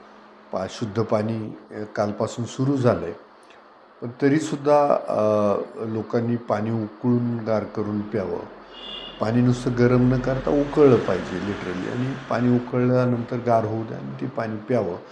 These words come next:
असं पहिलं मी आव्हान करतो. खेड्यात पण म्हणजे याच्याबरोबर बाकीच्या ठिकाणी कुठंही महाराष्ट्रात,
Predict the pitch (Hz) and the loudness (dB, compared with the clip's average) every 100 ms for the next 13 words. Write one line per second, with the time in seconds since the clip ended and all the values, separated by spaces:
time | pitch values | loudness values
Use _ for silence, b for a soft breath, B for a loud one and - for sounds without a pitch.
0 | B B - 101 - - - 120 120 127 | B B -14 -12 -8 -10 -4 0 2 2
1 | 131 120 113 98 104 92 - - - - | 2 2 0 0 -6 -8 -12 -14 -14 -18
2 | - - 117 135 135 - 156 - - - | -18 -6 0 0 0 -2 -2 -2 -8 -14
3 | 95 101 98 - 107 113 113 120 120 B | -10 -10 -8 -6 -4 -2 -2 -4 -6 B
4 | B B B B - 98 101 - 117 104 | B B B B -18 -8 -8 -8 -14 -4
5 | 120 - - 120 110 110 - 110 117 117 | -4 -2 -4 -2 -2 -6 -10 -4 -2 -2
6 | 117 120 - - 107 110 101 104 107 - | -2 -4 -6 -12 -10 -8 -6 -6 -6 -8
7 | - | -10